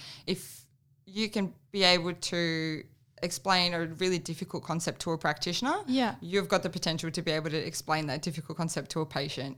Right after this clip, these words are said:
Speaker 1: if they need to try and understand what's going on for them
Speaker 2: Yeah.
Speaker 1: as well. Yeah, so I think there's definitely many pros and kinda cons of the role.
Speaker 2: Yeah.
Speaker 1: Um, and that is definitely one of them, being able to learn the skills that you need to, to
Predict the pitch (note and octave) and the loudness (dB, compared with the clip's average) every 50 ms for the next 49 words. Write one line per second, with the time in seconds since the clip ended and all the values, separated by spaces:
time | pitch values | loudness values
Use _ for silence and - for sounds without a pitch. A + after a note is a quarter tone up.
0 | - - E3+ D3 - - E3 D#3 D3+ D#3 D#3 D3+ D#3 D3+ - D3 - - C3+ C3+ | -8 -8 -8 -6 -4 0 0 0 0 0 -2 -4 -6 -6 -6 -8 -8 -8 -8 -8
1 | C#3+ C#3+ D3+ D3 C#3 - - - D2 D2 - - - - - - - - - - | -8 -8 -10 -10 -10 -8 -8 -8 -8 -8 -8 -10 -10 -8 -8 -8 -8 -8 -8 -8
2 | - C#3+ D#3+ D3 - _ _ _ - - - B3+ B3+ C4+ C#4+ C#4 B3 A3+ G#3 G3+ | -8 -8 -8 -10 -12 _ _ _ -8 -4 0 0 2 2 2 0 0 -2 -2 -4
3 | G3+ G3+ - - - A#2+ C3 D#3 D#3 - - - _ _ _ - D3 C3+ - E3 | -4 -6 -4 -4 -4 -4 -4 -4 -8 -10 -16 -20 _ _ _ -8 -6 -6 -4 0
4 | G#3 G#3 G3+ G#3 G#3+ A3 G#3 A#3 G#3+ G3 D#3+ - E3+ E3 E3 - F3+ D3 D3 E3+ | 4 4 4 4 4 0 -2 0 0 0 0 0 -2 -2 -2 -2 -6 -4 -4 -2
5 | E3 D#3+ D#3 D3+ D3 - - D3 C#3+ C#3 C#3 C3+ - - - - - C#3 D#3 D#3 | -2 -2 -4 -4 -6 -8 -8 -8 -8 -8 -8 -8 -10 -12 -14 -16 -18 -18 -20 -16
6 | D3+ D3 C#3+ C3+ B2+ - - B2+ C3 C3 C3 C#3+ C#3 - - - - C#3+ C#3+ C#3+ | -12 -8 -8 -8 -8 -8 -6 -6 -4 -4 -4 -4 -4 -6 -8 -8 -8 -10 -10 -8
7 | B2+ A#2+ A2+ D3+ G#3 C4 D#4 - - - D#4 E4 C#4+ - - - D3 D#3 D#3 D3+ | -4 -2 0 0 0 -2 -4 -8 -12 -8 -6 -4 -4 -4 -2 2 2 4 4 4
8 | D3+ D3 C#3+ B2 - - - - - E3 D#3+ D#3+ D#3 D3+ C#3+ - - - - - | 2 0 -2 -4 -6 -10 -12 -8 -4 -2 0 0 0 -2 -2 -4 -8 -6 0 2
9 | D#3+ D#3+ D#3+ D3+ C#3+ - D3 C#3+ - - C#3+ C3+ - - C#3+ C#3+ C#3 C3+ C#3+ C3 | 2 2 2 0 -4 -4 -6 -6 -4 -4 -6 -6 -4 -4 -4 -4 -4 -4 -4 -4
10 | C3+ C#3 C#3 C#3 C3+ B2+ - C3+ A#2+ C3 C3 B2+ B2 B2 C#3+ C#3 - - C#3+ C#3 | -4 -4 -4 -4 -4 -4 -4 -4 -4 -2 -4 -4 -4 -6 -6 -6 -4 -4 -4 -4
11 | C#3 C3+ C#3 D#3 C#3 C#3+ D#3 D#3 D3 C#3+ C#3 - - - C#3+ D3 C#3 - - - | -4 -4 -4 -6 -6 -6 -4 -2 -2 -2 -4 -6 -6 -6 -6 -6 -6 -6 -6 -6
12 | D3+ C#3+ C#3+ C#3+ C#3+ - D3+ - - - E3 - | -4 -4 -4 -6 -6 -6 -8 -8 -8 -8 -10 -10